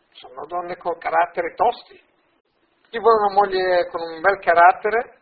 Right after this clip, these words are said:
è super consigliabile una donna di origine yemenita, la Teman, come si dice in ebraico. Che tengono la casa in piedi, però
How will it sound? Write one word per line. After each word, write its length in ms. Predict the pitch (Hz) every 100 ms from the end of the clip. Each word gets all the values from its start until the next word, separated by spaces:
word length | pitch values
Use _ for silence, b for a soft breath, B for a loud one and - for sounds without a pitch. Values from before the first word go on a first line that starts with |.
| _ _ _ _
è 80 | - - -
super 300 | 269 247 220
consigliabile 960 | 208 196 185 175 190 190 202 202 220
una 180 | - 175 175
donna 520 | 180 180 190 190 - _ _ _
di 160 | 151
origine 600 | 165 349 - 175 - - _ _ _ _ _ _ _
yemenita, 720 | 190 170 165 185 180 143 123 _ _ _ _ _ _ _ _
la 120 | 180 -
Teman, 560 | 185 180 208 - - _
come 220 | 196 -
si 80 | 143
dice 420 | 160 - - _
in 120 | 156
ebraico. 500 | 156 147 131 139 _ _ _ _ _ b b b b b b b _
Che 120 | -
tengono 280 | - 202 196
la 140 | 175 170
casa 180 | 160
in 100 | 147
piedi, 680 | - 190 220 226 226 233 - _
però 180 | 151